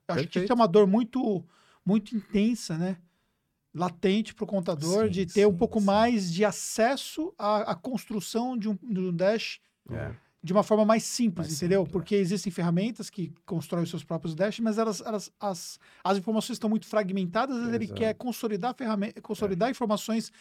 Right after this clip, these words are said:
Speaker 1: num dash dele e ele não tem, por exemplo, ali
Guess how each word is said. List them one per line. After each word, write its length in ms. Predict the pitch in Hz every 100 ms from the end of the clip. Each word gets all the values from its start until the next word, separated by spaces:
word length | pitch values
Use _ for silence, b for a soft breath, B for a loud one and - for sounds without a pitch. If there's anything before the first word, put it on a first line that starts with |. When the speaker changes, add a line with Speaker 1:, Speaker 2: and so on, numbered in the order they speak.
| b b b
Speaker 1:
num 300 | 190 208 196
dash 340 | 175 202 -
dele 400 | 185 180 202 240
e 160 | 254 233
ele 160 | 240 233
não 180 | 262
tem, 240 | 220 240 240
por 160 | 233
exemplo, 340 | 220 196 214 208
ali 360 | 185 214 214